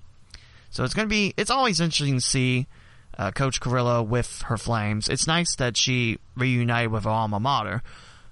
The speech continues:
but coming back to a head coaching stop, it's gotta be special. Currently, Wright State is a game back of Oakland.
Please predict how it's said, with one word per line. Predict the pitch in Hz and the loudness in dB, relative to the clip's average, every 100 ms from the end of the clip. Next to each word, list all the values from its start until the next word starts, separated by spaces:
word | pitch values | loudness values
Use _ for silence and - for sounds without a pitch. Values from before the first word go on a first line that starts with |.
| - - - - - | -20 -20 -20 -20 -8
but | - 151 143 - - _ - | 2 4 4 0 -14 _ -4
coming | 214 196 | 2 2
back | 160 160 160 - | 4 4 2 0
to | 147 143 139 131 127 - - - - - - - - | 2 4 4 2 0 -6 -20 -20 -20 -20 -20 -20 -4
a | 113 | 0
head | 113 107 - 156 139 | 0 0 0 0 2
coaching | 139 127 104 | 0 0 0
stop, | - 120 110 - - - - - - - - - | 0 2 2 0 -8 -20 -20 -20 -20 -20 -20 -14
it's | 202 | -4
gotta | 185 117 95 | -2 -2 -4
be | - | -8
special. | - - - - - - - - - - - - | -8 -6 -8 -10 -14 -20 -18 -16 -16 -18 -12 0
Currently, | 240 294 262 202 | 2 2 -2 -2
Wright | 202 208 | 0 0
State | - 202 202 - | 0 2 0 0
is | 170 175 175 175 170 160 - - - - - | 2 4 4 4 4 4 2 2 -2 -10 -6
a | - 160 | -2 0
game | 151 175 170 | 2 2 2
back | 151 156 156 | 2 2 0
of | 135 - | -6 -2
Oakland. | 156 - 101 85 | -2 -2 -8 -8